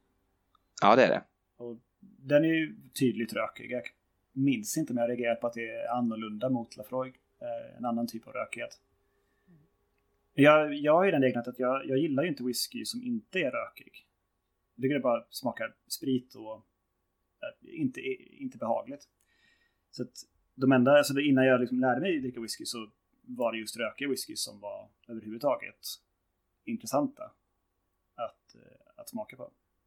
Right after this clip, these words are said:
Speaker 1: Mm. Vi båda gillar ju rökt mat också och har <clears throat> många gånger med, med stor framgång och glädje rökt alla möjliga ingredienser, inklusive vaktelägg. Det var väl sådär i och för sig.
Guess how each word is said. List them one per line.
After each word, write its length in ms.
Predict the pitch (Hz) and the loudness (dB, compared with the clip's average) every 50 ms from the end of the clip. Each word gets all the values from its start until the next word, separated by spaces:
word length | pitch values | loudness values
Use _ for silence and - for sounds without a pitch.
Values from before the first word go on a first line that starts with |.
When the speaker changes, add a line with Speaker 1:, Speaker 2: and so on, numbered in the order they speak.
| _ _ - - - _ _ _ _ _ _ _ _ _ _ | _ _ -18 -18 -18 _ _ _ _ _ _ _ _ _ _
Speaker 1:
Mm. 320 | - 95 101 98 104 120 123 - _ _ _ _ _ _ _ _ _ - - | -2 2 4 4 4 2 0 -4 _ _ _ _ _ _ _ _ _ -8 2
Vi 140 | 101 101 107 | 4 6 6
båda 240 | 110 123 113 110 117 | 8 8 8 10 10
gillar 180 | 120 113 101 | 8 8 8
ju 80 | 95 98 | 8 8
rökt 280 | 95 95 92 - - - | 8 8 6 4 2 2
mat 260 | 117 123 113 101 - | 4 4 4 4 4
också 380 | - - - - - 78 87 - - _ | 2 2 2 2 4 4 4 2 -4 _
och 400 | - - - 85 87 90 90 90 | -6 -2 2 6 6 8 8 8
har 760 | 90 90 90 90 - - 101 90 87 87 87 92 92 92 - _ - - - - - | 8 6 4 2 2 2 4 6 6 8 6 6 4 2 -2 _ -12 -12 2 6 6
<clears throat> 340 | - - - - - - | 8 8 8 6 4 2
många 280 | - 95 107 107 107 107 | 2 4 6 8 8 8
gånger 440 | 110 117 110 101 101 107 90 104 110 | 8 8 6 8 8 8 8 8 6
med, 360 | 92 92 98 98 85 85 - - - - - - - | 6 6 8 8 6 6 4 0 -4 -6 -8 -8 -2
med 120 | - 101 95 | 2 2 4
stor 220 | - - 113 113 | 6 6 6 6
framgång 360 | 107 - 113 98 90 92 90 | 6 6 4 4 4 4 2
och 100 | 87 87 | 2 4
glädje 320 | - 95 87 85 87 90 87 | 6 6 6 8 8 6 8
rökt 440 | 87 92 95 98 - - - - - - - | 8 8 8 6 4 0 -6 -6 -4 0 2
alla 360 | 90 90 87 87 92 95 - - | 4 6 6 6 4 2 2 2
möjliga 320 | 101 101 95 90 92 104 | 2 4 6 6 6 4
ingredienser, 500 | 113 104 104 95 95 90 87 - - - | 6 6 4 6 6 4 4 4 4 4
inklusive 400 | - 120 117 123 120 - 98 95 | 4 6 6 6 6 8 8 8
vaktelägg. 680 | 98 98 110 - - - - 92 107 123 110 87 - 92 | 8 6 4 2 0 2 6 6 8 8 6 4 4 6
Det 60 | 107 | 8
var 140 | 98 90 85 | 8 10 10
väl 120 | 85 87 | 8 8
sådär 320 | 92 - 95 95 92 85 - | 6 6 6 6 6 6 6
i 20 | |
och 40 | - | 4
för 60 | - | 2
sig. 220 | - - - - | 2 2 2 2